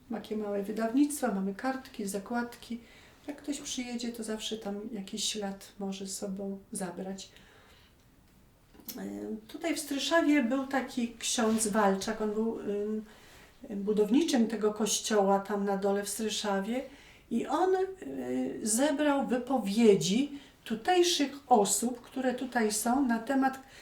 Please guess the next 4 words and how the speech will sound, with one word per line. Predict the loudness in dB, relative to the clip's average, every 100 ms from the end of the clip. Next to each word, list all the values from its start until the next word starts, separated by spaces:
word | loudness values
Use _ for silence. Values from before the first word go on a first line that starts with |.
| -14
kardynała | -4 -2 2 2 2
Stefana | 0 -2 -2 -2 -2 -4 -8 -10
Wyszyńskiego. | 0 2 4 4 4 2 2 2 2 2 0 0 -12 -18 -20 -20 -20 -20 -12 -2
I | -2